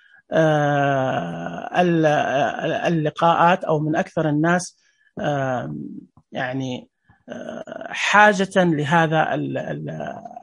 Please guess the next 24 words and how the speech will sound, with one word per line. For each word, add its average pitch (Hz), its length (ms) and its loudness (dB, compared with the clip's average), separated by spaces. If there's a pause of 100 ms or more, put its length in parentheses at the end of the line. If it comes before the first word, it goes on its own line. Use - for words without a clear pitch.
الحوار 151 600 0
أو 143 80 2
حاجة 160 440 0
لهذا 147 640 0 (480)
ال-، 139 220 -4
الحضور. 139 680 -4
ليه؟ 175 280 2 (400)
لأنه 226 800 6
الأب 185 920 0
والأم 190 580 4
لازم 254 440 4
يتعلم 208 460 2
طريقة 175 420 -2
برايل، 214 360 0
ما 135 100 0
دام 190 200 2
أن 214 120 0
الله 208 440 4
يعني 165 300 2
أنعم 196 400 4
عليه 175 320 2
بهذا 165 300 2
الطفل 175 360 -4
الكفيف، 160 560 -2